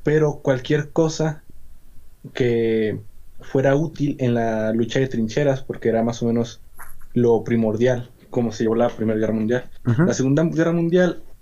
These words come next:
Speaker 1: adquirió más importancia las, las técnicas de carácter ofensivo y móvil. Pues como, como ya había mencionado, ¿no? De,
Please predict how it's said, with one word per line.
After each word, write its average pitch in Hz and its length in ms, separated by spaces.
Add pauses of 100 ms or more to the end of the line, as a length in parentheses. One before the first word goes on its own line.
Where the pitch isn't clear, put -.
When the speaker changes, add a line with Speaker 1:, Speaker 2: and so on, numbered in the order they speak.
(240)
Speaker 1:
adquirió 139 800
más 127 300
importancia 135 880
las, 113 960 (1040)
las 123 320
técnicas 147 420
de 123 80
carácter 117 500
ofensivo 120 440
y 120 60
móvil. 123 400 (680)
Pues 117 260
como, 117 380
como 120 180
ya 120 120
había 120 180
mencionado, 123 520
¿no? 131 160
De, 117 380